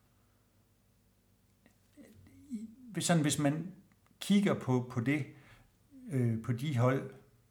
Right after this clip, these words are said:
der er mange, der har sagt, at, øh, jamen, det er også nogle, det var også nogle lortehold, øh, vi, øh, vi spillede mod. Dolphins, ah, de, de gik i, de gik i slutspillet.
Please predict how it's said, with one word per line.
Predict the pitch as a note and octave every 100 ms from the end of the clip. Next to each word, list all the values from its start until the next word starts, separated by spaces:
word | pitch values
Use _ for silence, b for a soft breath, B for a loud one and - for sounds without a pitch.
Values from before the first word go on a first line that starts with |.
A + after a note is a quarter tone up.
| _ _ _ _ _ _ _ _ _ _ -
der |
er | D3+ D#3+
mange, | C#3+ D#3+ D#3
der | C3+
har | A2+
sagt, | A2+ B2+ C3 C3+ - - _ -
at, | A#2 A2+ -
øh, | A2 G#2+ G#2 G#2 G2+ - - -
jamen, | B2
det | C3+
er | C3+
også | C3 C3
nogle, | A#2+ A#2+ A2 A2 - -
det | C3+
var | C3+
også | C3+ C3
nogle | B2 A2
lortehold, | A2+ G#2 G#2+ A#2+ B2 - - _ _ - -
øh, | C3+ C3 A#2+ C#3 -
vi, | A#2+ A2+ A2
øh, | G#2+ A2 A2
vi |
spillede | A2 A#2 B2 B2
mod. | A2 G#2+ G2 F#2+ b b b b _ _ _ _ _ _ -
Dolphins, | C3+ D3 A#2 G2+ - - - _ - -
ah, | B2+ A2+ - B2+
de, | A#2
de | C3 A#2
gik | C3 A2+
i, | A#2 A2 G#2+ G2 - -
de | A2+
gik | A2+ A2
i | A2
slutspillet. | D3 C#3+ - A#2 G2+